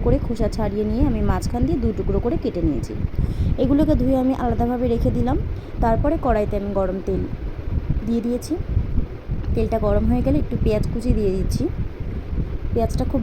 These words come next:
ভালো করে ভেজে নিতে হবে। আমার এখানে পেঁয়াজটা লাল লাল করে ভেজে নিচ্ছি। আমার চ্যানেলটা অবশ্যই সাবস্ক্রাইব করে দাও যদি নতুন বন্ধু হয়ে থাকো তাহলে। এখানে দিয়ে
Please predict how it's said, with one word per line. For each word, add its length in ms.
ভালো 200
করে 180
ভেজে 240
নিতে 220
হবে। 180
আমার 200
এখানে 200
পেঁয়াজটা 340
লাল 180
লাল 200
করে 180
ভেজে 260
নিচ্ছি। 300
আমার 200
চ্যানেলটা 320
অবশ্যই 380
সাবস্ক্রাইব 380
করে 140
দাও 200
যদি 120
নতুন 260
বন্ধু 240
হয়ে 200
থাকো 260
তাহলে। 260
এখানে 300
দিয়ে 140